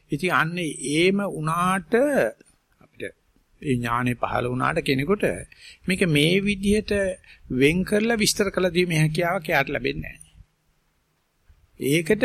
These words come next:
වෙනමම සුතමේ ඥානයක් අවශ්‍යයි. මේ සිද්ධ වුණේ මේකයි කියලා දැන් අපි නිකන් කරකොලත ඇරි වගේ තේරෙයි.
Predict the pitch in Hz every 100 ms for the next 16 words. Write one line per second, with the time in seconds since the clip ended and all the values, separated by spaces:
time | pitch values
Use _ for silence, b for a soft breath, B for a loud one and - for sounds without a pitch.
0 | 220 147 147 185 220 254 277 220 - 170
1 | 143 127 107 110 - - - - - _
2 | _ _ _ 131 139 - 123 135 156 170
3 | 180 143 165 185 196 170 139 120 113 160
4 | 170 202 180 160 170 175 180 180 180 196
5 | 202 151 113 107